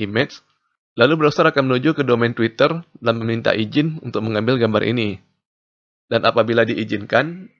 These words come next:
barulah browser bisa berhasil menampilkan gambar tersebut pada halaman kita. Apakah yang akan terjadi apabila ada perubahan pada Twitter? Misalkan ada upgrade besar yang menyebabkan seluruh alamat gambar berubah,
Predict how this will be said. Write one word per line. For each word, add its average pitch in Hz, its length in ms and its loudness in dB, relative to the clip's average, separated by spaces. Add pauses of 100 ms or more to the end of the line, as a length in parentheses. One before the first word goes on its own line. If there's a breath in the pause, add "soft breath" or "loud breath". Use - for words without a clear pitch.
barulah 117 400 2
browser 123 320 2
bisa 135 240 0
berhasil 110 480 0
menampilkan 117 480 0
gambar 110 320 2
tersebut 110 480 2 (400)
pada 113 240 2
halaman 117 320 2
kita. 113 400 -2 (1600)
Apakah 151 420 0
yang 175 140 2
akan 147 320 0
terjadi 131 340 2
apabila 123 380 4
ada 117 180 2
perubahan 123 480 0
pada 113 240 0
Twitter? 120 480 -2 (1040)
Misalkan 123 480 0
ada 127 240 0
upgrade 123 320 -2
besar 147 240 0
yang 151 160 2
menyebabkan 123 600 2
seluruh 123 420 2
alamat 117 380 0
gambar 120 340 2
berubah, 117 600 2